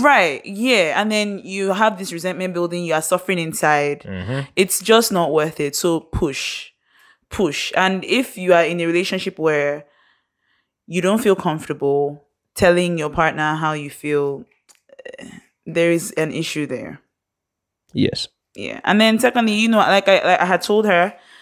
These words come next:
Speaker 1: I felt like she made the right decision. Um, it's always very hard when you love somebody.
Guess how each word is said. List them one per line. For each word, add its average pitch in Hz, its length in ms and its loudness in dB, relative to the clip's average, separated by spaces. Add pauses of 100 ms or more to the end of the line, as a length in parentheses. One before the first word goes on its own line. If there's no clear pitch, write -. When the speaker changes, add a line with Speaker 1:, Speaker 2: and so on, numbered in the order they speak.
(220)
Speaker 1:
I 156 120 -4
felt 185 180 6
like 160 160 4
she - 120 -10
made 156 160 -6
the 147 100 -2
right 147 180 0
decision. 170 640 -8 (560)
Um, 147 480 -8 (240)
it's 247 100 2
always 302 220 6
very 185 240 4
hard 156 440 0
when 180 200 -4
you 165 120 -4
love 151 180 0
somebody. 143 600 -12